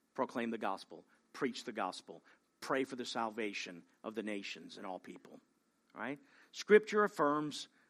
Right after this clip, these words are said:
both. And that's why we're not to withhold the preaching of the gospel to anyone.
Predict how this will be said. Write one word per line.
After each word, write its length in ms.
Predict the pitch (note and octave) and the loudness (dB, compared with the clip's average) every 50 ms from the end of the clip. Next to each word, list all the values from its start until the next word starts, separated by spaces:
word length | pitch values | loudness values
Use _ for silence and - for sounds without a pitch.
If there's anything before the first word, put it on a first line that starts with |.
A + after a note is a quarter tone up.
| _ _ - | _ _ -8
both. 540 | A#2 A#2+ D3+ D#3 D#3 C#3 - - - - - - _ _ _ _ _ _ _ _ _ _ _ _ _ _ _ _ _ _ _ _ _ _ _ - | -2 2 4 4 4 4 2 -2 -10 -18 -20 -20 _ _ _ _ _ _ _ _ _ _ _ _ _ _ _ _ _ _ _ _ _ _ _ -8
And 100 | - - | 0 2
that's 180 | D#3 G3 G#3 - | 4 4 6 6
why 120 | G#3 F#3+ | 6 6
we're 140 | F#3 F#3 E3+ | 6 6 6
not 240 | E3+ F3+ F#3+ - - | 6 6 6 6 4
to 80 | G3 | 2
withhold 580 | F3+ F3+ - - - F3 F3+ E3+ E3 D#3+ D3+ C3+ | 0 0 0 2 4 6 8 8 8 6 2 0
the 60 | D#3+ | -6
preaching 420 | - - E3 E3 E3 - F3+ E3+ | -6 -4 -4 -4 -4 -6 -6 -6
of 100 | E3+ D#3+ | -4 -4
the 80 | - F#3 | -4 -2
gospel 640 | D3+ D#3 D3+ C#3+ D3 C#3 - - - D#3+ C#3+ C#3 - - - _ - | 2 4 4 4 4 2 0 -2 -2 0 0 -2 -4 -8 -16 _ -8
to 220 | - - F3 F3 - - - | -4 -4 -4 -4 -4 -4 -2
anyone. 640 | F#3+ F#3+ F#3+ G3 F#3+ E3+ D#3+ D3+ C3 A2+ G2 E2 | 0 2 2 2 2 4 4 4 4 4 2 -2